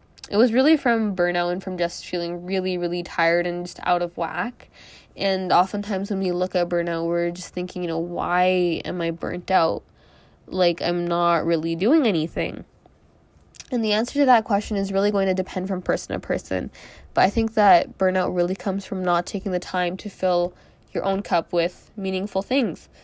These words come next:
And this can look like reading the Quran, learning about the Sunnah, listening to helpful podcasts and audiobooks, hint, hint, nudge, nudge, say no more, um, you know, down to playing with your pet, reading a good book, or spending time with your family. And the cure for burnout,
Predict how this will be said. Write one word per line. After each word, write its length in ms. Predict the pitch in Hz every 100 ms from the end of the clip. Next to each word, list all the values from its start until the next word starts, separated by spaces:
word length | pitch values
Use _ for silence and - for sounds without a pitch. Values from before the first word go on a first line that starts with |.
| - - _ -
And 180 | 208
this 120 | 202 -
can 200 | 247 214
look 240 | 208 -
like 400 | 208 196 - - _ _ _
reading 280 | - 196 185
the 100 | 196
Quran, 580 | 202 214 247 262 190 185
learning 300 | 185 196 202
about 180 | 202 208
the 100 | 233
Sunnah, 440 | - 254 220 185
listening 320 | 180 - 208
to 120 | 208 214
helpful 320 | 208 - 196
podcasts 600 | - 214 214 202 208 -
and 80 | -
audiobooks, 600 | 214 214 185 175 - -
hint, 180 | 185
hint, 300 | 196 202 185
nudge, 280 | 190 185 180
nudge, 280 | 202 196 180
say 200 | - 190
no 100 | 190
more, 460 | 196 220 202 190 214 - - - -
um, 560 | 208 196 190 185 180 -
you 80 | 196
know, 140 | 190
down 320 | 190 190 196 214
to 100 | 226
playing 400 | - 226 233 240
with 160 | 240
your 140 | 240 220
pet, 400 | - 240 175 -
reading 300 | 180 190 214
a 80 | 208
good 240 | 208 208
book, 200 | 254 240
or 60 | 214
spending 320 | - 202 208
time 220 | 196 190
with 120 | 190
your 120 | 180
family. 480 | 196 208 226 175 165 - - - - -
And 160 | 196
the 60 | 202
cure 320 | - 240 269
for 180 | - 226
burnout, 760 | 196 190 208 175 165 - -